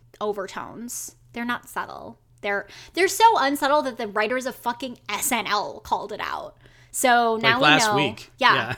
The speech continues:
Speaker 2: Yeah. <laughs>
Speaker 1: Pete Davidson was like, "Jews run the banks. Oh, wait, it's goblins." And I was like, "Okay, so we're not actually very original thinkers at all."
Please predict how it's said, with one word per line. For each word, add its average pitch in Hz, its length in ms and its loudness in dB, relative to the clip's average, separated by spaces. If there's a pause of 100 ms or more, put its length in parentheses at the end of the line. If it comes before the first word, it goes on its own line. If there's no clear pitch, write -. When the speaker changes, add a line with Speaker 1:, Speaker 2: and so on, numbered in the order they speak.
(100)
Speaker 2:
Yeah. - 400 4
<laughs> - 40 0
Speaker 1:
Pete 294 180 4
Davidson 247 500 4
was 220 180 -4
like, 202 240 0
"Jews 262 300 0
run 330 200 6
the 339 60 2
banks. 359 440 4
Oh, 302 100 2
wait, 320 260 0
it's 262 120 0
goblins." 240 500 2
And 214 100 -4
I 202 60 2
was 208 100 -4
like, 196 220 -6
"Okay, - 280 -8
so - 180 -6
we're 240 160 -2
not 226 300 2
actually 185 380 -6
very 180 260 -4
original 151 360 -10
thinkers - 400 -14
at - 80 -14
all." - 240 -16